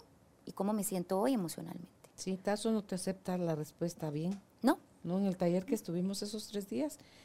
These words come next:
Speaker 2: "Bien, yo no valgo esa respuesta, dime cómo te sientes".
Speaker 1: Sí.
Speaker 2: <laughs>
Speaker 1: Inclusive
Speaker 2: "Bien"
Speaker 1: te
Speaker 2: no
Speaker 1: digo,
Speaker 2: es nada, ¿qué
Speaker 1: a mí me
Speaker 2: es?
Speaker 1: pasa en
Speaker 2: ¿Cómo
Speaker 1: la
Speaker 2: te
Speaker 1: clínica.
Speaker 2: sientes? Sí.
Speaker 1: Cuando le
Speaker 2: Sí.
Speaker 1: pregunto a mis clientes acerca de la emoción,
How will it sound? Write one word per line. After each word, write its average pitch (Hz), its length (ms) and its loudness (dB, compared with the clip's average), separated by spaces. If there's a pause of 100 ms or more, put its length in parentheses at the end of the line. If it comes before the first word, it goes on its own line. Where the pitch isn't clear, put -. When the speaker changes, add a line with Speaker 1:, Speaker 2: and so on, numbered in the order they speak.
(120)
Speaker 2:
"Bien, 226 440 10 (160)
yo 190 180 4
no 208 100 6
valgo 214 240 6
esa 214 160 2
respuesta, 202 560 -2 (260)
dime 190 260 0
cómo 196 220 -4
te 190 100 -8
sientes". 262 380 -4
Speaker 1:
Sí. 294 160 -8 (220)
Speaker 2:
<laughs> - 1200 -4
Speaker 1:
Inclusive 254 440 12
Speaker 2:
"Bien" 240 200 12
Speaker 1:
te 247 80 12
Speaker 2:
no - 0 -
Speaker 1:
digo, 247 280 12
Speaker 2:
es 220 40 12
nada, 233 400 12
¿qué 190 160 2
Speaker 1:
a - 40 8
mí 226 120 12
me 285 80 12
Speaker 2:
es? 302 80 8
Speaker 1:
pasa 294 220 12
en - 60 12
Speaker 2:
¿Cómo - 20 10
Speaker 1:
la - 120 10
Speaker 2:
te 202 60 0
Speaker 1:
clínica. 277 380 6
Speaker 2:
sientes? 175 140 0
Sí. - 160 -2 (340)
Speaker 1:
Cuando 220 220 6
le 214 100 6
Speaker 2:
Sí. 208 60 -6
Speaker 1:
pregunto 214 500 6
a - 80 4
mis 202 180 4
clientes 214 360 2
acerca 196 340 6
de 220 120 12
la 226 80 10
emoción, 247 560 6